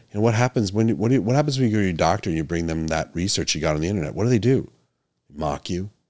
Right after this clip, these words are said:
you know? They dismiss you. I remember seeing that in medical school, like, patients would go on the internet, they think they know everything. I remember hearing other physicians say that when I was a student.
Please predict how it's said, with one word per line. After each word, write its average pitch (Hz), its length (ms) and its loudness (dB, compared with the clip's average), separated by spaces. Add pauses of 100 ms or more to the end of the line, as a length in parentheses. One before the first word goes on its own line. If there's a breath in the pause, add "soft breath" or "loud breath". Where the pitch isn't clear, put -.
(1120)
you 82 140 -8
know? 80 340 -6 (1120)
They 90 100 -4
dismiss - 560 -2
you. 98 240 -4 (2250 loud breath)
I 117 60 4
remember 156 240 6
seeing 127 260 6
that 101 80 4
in 82 80 0
medical 104 240 4
school, - 180 -2
like, 80 220 0
patients 98 480 0
would 85 120 -2
go 98 100 4
on 87 100 2
the 82 60 4
internet, 92 280 2
they 80 80 -4
think 85 160 -4
they 82 140 0
know 85 140 2
everything. 85 340 0 (260 loud breath)
I - 60 -20
remember 185 200 2
hearing 135 240 6
other 110 120 4
physicians 95 420 0
say 95 160 2
that 78 180 0
when 76 120 -4
I - 20 -2
was 76 100 -6
a 71 60 -8
student. - 380 -6